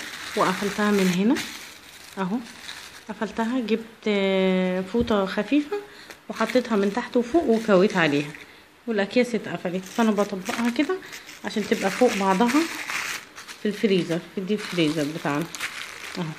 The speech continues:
بحطهم فوق بعض كده في الديب، بيفضلوا زي ما هما. دي بقى على قد الاكله يعني، هحط بس، هغلي نص كوبايه شوربه واروح ايه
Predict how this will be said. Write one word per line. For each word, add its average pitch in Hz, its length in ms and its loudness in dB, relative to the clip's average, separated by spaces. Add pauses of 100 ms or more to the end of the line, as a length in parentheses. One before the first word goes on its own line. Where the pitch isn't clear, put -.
(100)
بحطهم 208 420 2
فوق - 260 -2
بعض 196 260 0
كده 220 220 0
في 226 60 -4
الديب، 247 340 -2 (540)
بيفضلوا 202 340 2
زي 202 160 4
ما 175 180 4
هما. 151 320 0 (460)
دي 254 140 4
بقى 311 280 8
على 226 120 8
قد 220 220 6
الاكله 185 400 4
يعني، 147 360 6
هحط - 320 -4
بس، 196 320 2
هغلي 208 520 2 (560)
نص 233 200 0
كوبايه 202 380 6
شوربه 330 360 4 (160)
واروح 254 260 6
ايه 233 240 6